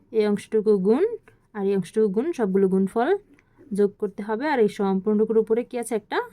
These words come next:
স্কয়ার আছে, তাই না? আচ্ছা, এখানে সেকেন্ড ব্র্যাকেট দিয়েছি, আমাদের এখানে থার্ড ব্র্যাকেট দেওয়া উচিত ছিল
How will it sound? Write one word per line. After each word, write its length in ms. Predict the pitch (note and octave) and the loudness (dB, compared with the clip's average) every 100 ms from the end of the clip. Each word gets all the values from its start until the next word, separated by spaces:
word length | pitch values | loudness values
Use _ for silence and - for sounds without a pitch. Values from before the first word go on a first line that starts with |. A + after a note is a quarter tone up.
| _ - | _ -18
স্কয়ার 400 | - G#3 F#3 F3+ | -10 -4 -4 -4
আছে, 220 | - G3 - - | -8 -12 -16 -16
তাই 100 | B3 | -6
না? 100 | G#4 A#4 _ _ - - - | -6 -6 _ _ -20 -20 -18
আচ্ছা, 140 | - | -4
এখানে 260 | A3 B3 C4+ | -2 0 0
সেকেন্ড 280 | B3+ A3+ A3 | 0 2 4
ব্র্যাকেট 260 | A3 A3+ | 4 2
দিয়েছি, 280 | G3 G3+ G3 | 2 0 2
আমাদের 240 | F#3+ F#3 F3 | 0 0 0
এখানে 240 | F#3 F3+ - | -2 -2 -4
থার্ড 280 | G3 F#3+ A3 | -4 -2 0
ব্র্যাকেট 280 | G#3 G3 F3 | 0 0 -2
দেওয়া 180 | F3 E3+ | -2 -4
উচিত 200 | E3+ F#3 | -6 -12
ছিল 120 | - | -10